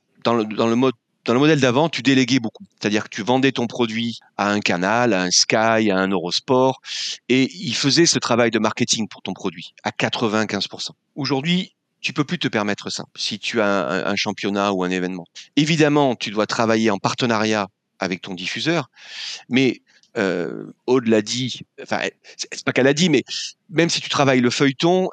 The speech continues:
évidemment, euh, si tu, je pense à Roland Garros, tu as, tu es le diffuseur de Roland Garros, euh, tu as acheté les droits, tu vas mettre le paquet trois semaines avant. Mais tu peux pas raconter l'histoire de Roland Garros tout au long de l'année, parce que tu as d'autres événements à faire monter en puissance. Donc ce travail-là,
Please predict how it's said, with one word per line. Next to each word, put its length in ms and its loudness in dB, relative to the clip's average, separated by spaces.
évidemment, 800 0
euh, 140 2
si 220 -2
tu, 140 -18
je 320 -6
pense 240 0
à 20 6
Roland 240 2
Garros, 240 0
tu 140 0
as, 40 2
tu 180 -2
es 40 2
le 60 -2
diffuseur 320 0
de 80 0
Roland 240 -2
Garros, 300 0
euh, 140 -2
tu 140 2
as 20 6
acheté 220 2
les 80 2
droits, 380 2
tu 120 -4
vas 100 2
mettre 200 0
le 60 0
paquet 280 2
trois 160 -2
semaines 240 2
avant. 280 0
Mais 80 -6
tu 100 -4
peux 100 0
pas 200 2
raconter 380 2
l'histoire 360 0
de 80 0
Roland 220 2
Garros 260 0
tout 220 -8
au 40 -10
long 100 -4
de 60 -4
l'année, 200 -6
parce 100 -4
que 80 2
tu 100 0
as 60 2
d'autres 440 2
événements 420 2
à 60 0
faire 160 -2
monter 240 -6
en 60 -10
puissance. 380 -10
Donc 140 -2
ce 100 0
travail-là, 640 2